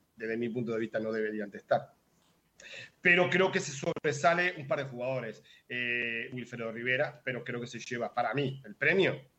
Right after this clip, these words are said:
Jeremy de León. Eh, por lo menos en los prospectos del año. Luego, creo que tenemos a ejecutivo del año. Voy a dar mi, mi, mi, mi top dos. Hay cinco.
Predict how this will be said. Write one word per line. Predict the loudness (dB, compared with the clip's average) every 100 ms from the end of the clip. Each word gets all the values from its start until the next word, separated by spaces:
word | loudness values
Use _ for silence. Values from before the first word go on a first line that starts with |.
| _
Jeremy | -10 -8 -8
de | -8
León. | -8 -10 -14 _ _ _ _ _ _ _ _ _ -4
Eh, | 0 2 2 0 0
por | 2
lo |
menos | 6 6 6
en | 2
los | 2
prospectos | -4 -8 -8 -6 -6 -4
del | -2
año. | -2 -2
Luego, | 2 4 4 2 -4 -2
creo | 0
que | 2
tenemos | 0 2 2 0 -4 -2
a |
ejecutivo | 2 2 0 0 4
del | 6
año. | 6 4 0
Voy | 0 0
a | 2
dar | 4 4
mi, | 2 -2 -6 -10 -2
mi, | 0 0 0
mi, | 2 2 0
mi | 2 2 2 -4 4
top | 4 4
dos. | 4 4 0 -12 -16 _ _ -16 0
Hay | 2
cinco. | 4 2 2 -2 -14